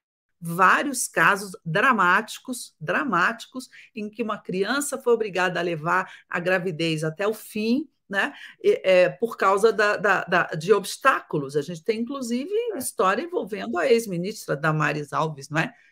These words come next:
Speaker 1: Que, a, que apoiou
Speaker 2: Foi lá,
Speaker 1: o,
Speaker 2: é,
Speaker 1: o médico que não quis fazer o aborto. Ou seja,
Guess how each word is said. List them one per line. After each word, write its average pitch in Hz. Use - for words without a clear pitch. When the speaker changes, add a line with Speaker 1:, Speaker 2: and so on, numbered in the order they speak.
Speaker 1:
Que, 156
a, 160
que 170
apoiou 196
Speaker 2:
Foi 202
lá, 196
Speaker 1:
o, 196
Speaker 2:
é, -
Speaker 1:
o 180
médico 208
que 233
não 214
quis 233
fazer 214
o 190
aborto. 160
Ou 370
seja, 175